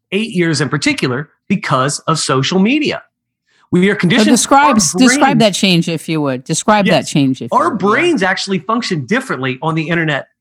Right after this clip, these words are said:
Speaker 1: now versus, we'll, we'll go back to all the way to two thousand eight, two thousand nine, when you started rainmaking.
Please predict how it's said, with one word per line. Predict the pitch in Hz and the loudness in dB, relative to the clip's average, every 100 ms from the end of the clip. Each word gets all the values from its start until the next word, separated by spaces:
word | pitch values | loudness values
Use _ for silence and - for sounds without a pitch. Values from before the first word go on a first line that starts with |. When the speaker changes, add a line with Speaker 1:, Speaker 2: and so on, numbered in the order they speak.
| - | -6
Speaker 1:
now | 135 190 185 120 117 | -2 0 0 -2 -2
versus, | 131 156 165 131 - - | -4 -4 -4 -8 -10 -10
we'll, | 147 151 | -6 -4
we'll | 156 | -2
go | 143 | 0
back | 135 135 | -2 -2
to | - | -4
all | 160 | -2
the | 185 | 0
way | 151 | -2
to | |
two | 135 196 | -2 -4
thousand | 170 139 143 | -2 -4 -4
eight, | 143 127 | -6 -6
two | 151 | -4
thousand | 139 117 117 | -4 -2 0
nine, | 185 143 120 | 0 0 -2
when | 127 | -4
you | |
started | 131 135 110 | -4 -6 -6
rainmaking. | 165 285 131 101 92 - | -2 0 0 -4 -10 -20